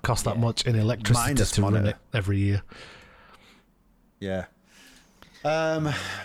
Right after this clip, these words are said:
Speaker 3: so, yes, uh, what did they say here? Um, they give it eighty-six out of hundred and essentially said it's a spot-on conversion from the P C, which I don't, I don't think that's a,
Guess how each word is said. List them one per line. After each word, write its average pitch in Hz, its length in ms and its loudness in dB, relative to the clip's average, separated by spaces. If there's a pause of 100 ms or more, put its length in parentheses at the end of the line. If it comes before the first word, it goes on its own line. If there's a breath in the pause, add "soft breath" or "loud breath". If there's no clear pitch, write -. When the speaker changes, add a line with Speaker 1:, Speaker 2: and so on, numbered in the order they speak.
(160)
Speaker 3:
so, 165 800 2 (400)
yes, 143 480 -2 (260)
uh, 127 480 0
what 131 460 -2
did 139 140 -6 (100)
they 120 180 -2
say 110 500 -4
here? 151 460 -4 (480 soft breath)
Um, 117 360 -4 (120)
they 123 100 -2
give 131 120 0
it 120 100 0
eighty-six 160 460 -2
out 131 120 -2
of 113 60 -2
hundred 117 280 0
and 110 80 -2
essentially 104 380 -2
said 92 220 -6
it's 90 100 -10
a - 40 -8
spot-on 98 500 -4
conversion 95 560 -8
from 92 300 -10
the 90 320 -6 (280)
P 110 120 -4
C, 151 220 -6 (640)
which - 300 -6
I 165 180 -2
don't, 165 380 -2
I 180 200 -2
don't 185 240 -4
think 170 240 -4
that's 147 260 -4
a, 143 180 0